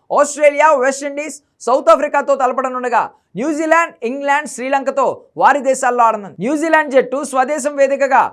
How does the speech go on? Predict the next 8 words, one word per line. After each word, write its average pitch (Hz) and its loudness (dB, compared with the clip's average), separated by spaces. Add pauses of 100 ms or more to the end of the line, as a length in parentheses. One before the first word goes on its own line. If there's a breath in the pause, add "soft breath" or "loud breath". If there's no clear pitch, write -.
(300)
ఇండియా, 277 2 (120)
వెస్టిండీస్, 277 -4
శ్రీలంకతో 285 -2
ఆడనుండగా, 269 2 (420)
ఆసీస్, 277 -2 (300)
ఇంగ్లాండ్, 277 -2 (260)
పాకిస్తాన్ 277 0
వేదికలుగా 208 0